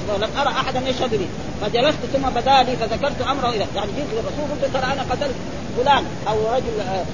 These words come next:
المشرك الفلاني أنا قتلته وأنا عارفه"، ها؟ فقلت، آه، فقال: "رجل من جلسائه"، فقلت: "اعتزل"، يعني دعا، فلم أرى أحد يشهد، فجلست ثم بدا لي فذكرت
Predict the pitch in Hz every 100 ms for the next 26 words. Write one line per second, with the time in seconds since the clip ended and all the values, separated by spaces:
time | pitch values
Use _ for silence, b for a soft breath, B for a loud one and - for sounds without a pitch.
0 | - 190 - 240 220 - - 196 262 262
1 | 226 202 - 254 233 226 208 196 208 208
2 | 226 - - 175 247 240 - - - 202
3 | 214 247 - - 185 165 180 - - 196
4 | 254 240 285 277 233 220 208 208 196 240
5 | 190 165 - - - - - - - -
6 | - - - - - 202 214 285 254 220
7 | 254 220 196 220 269 202 180 233 240 277
8 | 262 233 220 208 196 190 208 285 262 269
9 | 262 226 226 269 254 220 202 262